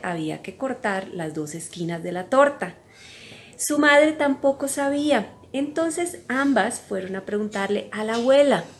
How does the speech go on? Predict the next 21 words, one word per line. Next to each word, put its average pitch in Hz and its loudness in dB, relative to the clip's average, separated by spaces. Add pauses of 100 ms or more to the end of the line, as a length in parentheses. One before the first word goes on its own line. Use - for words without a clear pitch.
(560)
quien 262 0
le 294 0
había 226 4
enseñado 208 0
a 220 -2
su 233 -4
vez - -2 (320)
a 165 -12
la 165 -8
mamá 160 -6
de 151 -6
la 175 -6
chica. 311 -2 (840)
Entonces 359 0 (180)
le 254 -4
preguntaron 262 0
y 285 -2
la 269 2
abuela 269 4
simplemente 311 2
respondió, 285 4